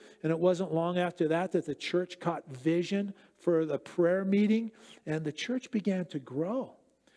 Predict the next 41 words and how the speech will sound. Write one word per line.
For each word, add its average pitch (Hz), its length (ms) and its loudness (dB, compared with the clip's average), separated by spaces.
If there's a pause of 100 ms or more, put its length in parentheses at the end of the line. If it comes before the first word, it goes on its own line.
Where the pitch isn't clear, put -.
(240)
And, 220 240 2
and 202 180 2
you 220 80 4
know 220 180 2
what? 226 280 4
We're 208 160 6
in 220 80 2
a 165 60 2
college 208 440 0
town. 208 240 2
Corvallis 185 520 0
is 160 120 -2
a 160 40 0
college 180 400 -2
town. 202 200 0
Oregon 175 260 2
State 165 240 -2
University 170 600 0
is 147 160 0
there. 156 240 0 (280)
We're 254 180 4
in 233 80 2
a - 40 4
college 214 400 0
town. 214 220 2
We 233 140 6
began 320 300 4
asking 202 380 -2
God 185 440 0 (360)
to 196 120 6
bring 180 300 0
college 269 580 -2
students 156 400 -4
to 151 140 -4
church, - 380 -6
to 175 60 -2
bring 208 220 0
young 220 220 0
families 254 680 -4
to 160 160 -2
church. - 460 -4